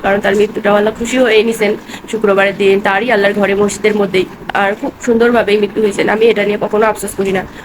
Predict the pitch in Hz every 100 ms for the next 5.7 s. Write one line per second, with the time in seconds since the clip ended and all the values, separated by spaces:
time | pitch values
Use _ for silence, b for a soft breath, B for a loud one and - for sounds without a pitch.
0 | B 226 208 220 226 220 196 196 220 240
1 | 262 247 220 - 240 220 214 202 202 214
2 | 190 214 220 190 196 208 202 185 196 220
3 | 190 196 - B B 226 - 220 240 226
4 | 226 202 208 202 185 202 180 190 180 226
5 | B B - 254 233 190 202